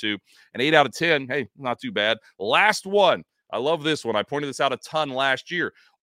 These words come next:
Off of a mid-tier year low, and nobody knows when that is, but looking back, it was October thirteen, October twelve, right around there. One year off those lows, S and P's up thirty-two percent on average. We're, like, twenty-six percent off those lows now. As crazy as that sounds,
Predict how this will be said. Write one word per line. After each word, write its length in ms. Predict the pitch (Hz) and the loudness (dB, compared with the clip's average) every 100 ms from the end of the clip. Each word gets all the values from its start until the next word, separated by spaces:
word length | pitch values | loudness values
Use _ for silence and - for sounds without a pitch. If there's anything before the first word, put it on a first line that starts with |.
| - | -2
Off 300 | 185 247 190 | 0 0 -2
of 120 | 143 | -2
a 80 | 120 | 0
mid-tier 600 | 131 202 202 - 208 196 | 0 -2 -4 -8 -6 -4
year 180 | 190 | -4
low, 360 | 185 156 120 92 | -2 0 0 -2
and 200 | 107 113 | -6 -8
nobody 380 | 123 175 202 190 | -6 -4 -4 -6
knows 320 | 180 175 170 | -6 -6 -6
when 140 | 160 | -6
that 180 | 147 143 - | -4 -4 -4
is, 380 | 185 165 113 131 | 0 2 2 -2
but 200 | 113 110 | -6 -8
looking 320 | 101 113 117 | -6 -10 -10
back, 240 | 98 95 143 | -4 -4 -4
it 100 | - | -10
was 180 | 73 82 | -14 -10
October 420 | 76 - 95 76 76 | -10 -6 -8 -6 -12
thirteen, 440 | 98 92 - 107 98 | -12 -12 -10 -10 -10
October 300 | - 90 - | -10 -12 -12
twelve, 340 | - 92 110 | -6 -4 -4
right 160 | 90 87 | -6 -4
around 220 | 95 101 | -4 -2
there. 140 | 117 - - - | -4 -6 -20 -18
One 320 | 104 143 254 | 0 4 4
year 200 | 254 240 | 4 4
off 180 | 208 226 | 6 4
those 260 | 208 214 175 | 6 4 6
lows, 260 | 185 156 | 2 4
S 140 | 151 156 | 2 -2
and 80 | 156 | -8
P's 240 | 180 170 | -8 -6
up 100 | 170 | -6
thirty-two 1120 | - 180 196 185 175 170 165 160 - 214 226 | -4 0 0 0 -4 -6 -6 -8 -4 0 0
percent 360 | 208 170 - 180 | 0 -4 -2 2
on 80 | 160 | 6
average. 360 | 156 113 80 | 6 4 -4
We're, 100 | 156 | -2
like, 160 | 196 - | -2 -2
twenty-six 760 | - - 208 214 240 - 247 220 | -12 -2 -2 0 -4 -2 -2 -2
percent 400 | - 175 170 160 - - - | -4 0 2 2 -2 -16 -4
off 240 | 160 185 | -2 0
those 240 | 196 175 147 | 2 2 2
lows 280 | 170 151 | 0 2
now. 260 | 143 131 98 | 2 2 2
As 100 | 107 | -4
crazy 520 | - - 190 233 233 | -12 -6 -4 -4 -6
as 80 | 185 | -4
that 180 | 170 151 | -4 -4
sounds, 460 | 190 185 165 135 | -2 0 0 -2